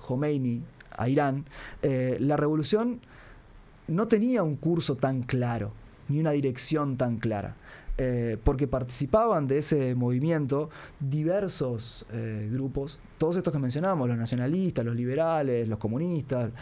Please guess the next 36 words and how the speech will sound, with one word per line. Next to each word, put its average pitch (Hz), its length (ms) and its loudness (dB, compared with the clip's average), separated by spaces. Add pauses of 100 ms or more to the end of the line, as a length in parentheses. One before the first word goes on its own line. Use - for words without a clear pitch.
(100)
los 139 120 2
mujahidines 135 540 0
de 127 60 -2
izquierda, 127 600 -2 (300)
y 151 60 2
no 196 80 4
era 247 120 4
tan 214 220 2
claro 180 500 2
que 156 320 2
Khomeini 160 800 0
fuera 160 420 2
a 139 80 2
lograr 135 720 2
orientarla 151 880 2
hacia 127 200 0
su 156 480 -2
proyecto 131 460 0
islamista. 107 500 -4 (480)
Sí 240 320 2
era 247 140 4
reconocido 185 580 2
como 156 200 2
un 160 100 2
líder 175 240 4
muy 151 160 0
carismático, 151 800 2
que, 139 420 4
eh, 117 480 0 (180)
simbólico 151 760 2
y 120 60 0
que 123 160 -2
unía 156 380 2
a 131 40 0
la 120 100 0
oposición, 151 680 0